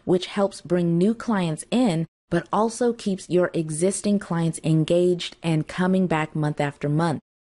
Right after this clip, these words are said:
Monthly spa promotions also gives your client or your target client a better understanding of what you offer,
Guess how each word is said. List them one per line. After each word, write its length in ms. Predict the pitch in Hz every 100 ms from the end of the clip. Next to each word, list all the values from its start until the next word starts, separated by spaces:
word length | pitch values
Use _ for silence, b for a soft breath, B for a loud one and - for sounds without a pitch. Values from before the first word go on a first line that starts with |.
| _ -
Monthly 320 | 196 190 190
spa 320 | - - 202
promotions 540 | 214 214 175 175 175 -
also 340 | 185 233 233
gives 400 | 214 185 180 180 -
your 200 | 160 165
client 440 | 160 - 180 180 -
or 180 | 190
your 160 | 226 190
target 420 | 180 214 233 185
client 360 | - 165 156 151 - _ _
a 60 | 165
better 380 | - 185 196 202
understanding 680 | 185 175 175 - 165 165 165
of 140 | 156
what 180 | 147 156
you 180 | 151 151
offer, 540 | 165 180 - 180 175